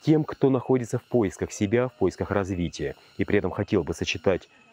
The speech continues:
это развитие с тем, что он не испытывает проблем с деньгами, с материальным обеспечением, вот для этого я постараюсь сейчас нек-, сфокусировать,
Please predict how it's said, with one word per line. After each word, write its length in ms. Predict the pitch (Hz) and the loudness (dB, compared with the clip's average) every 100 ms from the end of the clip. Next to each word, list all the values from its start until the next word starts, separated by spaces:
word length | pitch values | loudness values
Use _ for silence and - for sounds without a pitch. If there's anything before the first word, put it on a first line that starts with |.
| _ - | _ -2
это 160 | 98 | 0
развитие 440 | 95 90 95 87 90 | 0 0 -2 0 -2
с 60 | |
тем, 180 | - 92 | 0 -2
что 300 | - 92 85 - - - | 0 0 -2 -6 -12 -2
он 180 | 92 92 | 0 2
не 120 | 95 | 0
испытывает 460 | - 104 90 85 | -2 -2 0 -2
проблем 380 | - 92 127 190 | 0 0 2 0
с 40 | 87 | 0
деньгами, 360 | 85 85 76 | 0 0 -2
с 80 | - | -2
материальным 400 | 87 90 87 87 | 0 0 0 -2
обеспечением, 580 | 90 127 - 180 170 156 - - - | -4 -4 0 2 2 -2 -10 -20 -2
вот 160 | 131 127 | 0 4
для 120 | 170 | 2
этого 160 | 165 113 | 4 0
я 40 | |
постараюсь 340 | - 107 120 | 0 -2 -2
сейчас 180 | 117 110 | -2 -2
нек-, 240 | 104 - - | -2 -4 -6
сфокусировать, 720 | 107 120 - 131 120 113 | -4 -4 -2 0 2 0